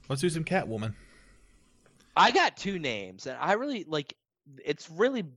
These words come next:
Speaker 2: down to these two people for me. And it's, I, I wanted Zazie, uh, Bates or Beats in it, but she's in The Joker.
Speaker 1: Mm-hmm.
Speaker 2: Um, I, she's a, a person of color. I would love, really love to see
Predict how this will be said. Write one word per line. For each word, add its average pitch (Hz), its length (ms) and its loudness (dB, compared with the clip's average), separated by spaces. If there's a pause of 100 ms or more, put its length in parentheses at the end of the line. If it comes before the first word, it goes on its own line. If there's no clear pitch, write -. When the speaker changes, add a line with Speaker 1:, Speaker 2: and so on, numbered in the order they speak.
(160)
Speaker 2:
down 151 320 2
to 135 40 -4
these 131 260 -8
two - 140 -14
people 113 300 -12
for 98 140 -16
me. 90 200 -16 (800)
And 143 400 2
it's, - 280 -6 (760)
I, 139 100 2 (100)
I 139 120 -8
wanted 175 400 -2
Zazie, 151 540 -2 (680)
uh, 110 300 0 (220)
Bates 156 420 0
or 135 60 -8
Beats 135 400 -6
in 202 120 2
it, 214 280 0
but 127 100 -12
she's 156 260 0
in 143 100 0
The 120 80 2
Joker. 190 680 6 (220)
Speaker 1:
Mm-hmm. 117 340 0
Speaker 2:
Um, 101 440 6 (260)
I, 127 200 -12
she's - 320 -8
a, 123 80 6
a - 320 -4
person 151 280 4
of 120 80 -2
color. 175 420 6
I 139 120 6
would 120 100 2
love, 139 220 0
really 165 220 2
love 147 200 2
to 135 80 -4
see 135 480 2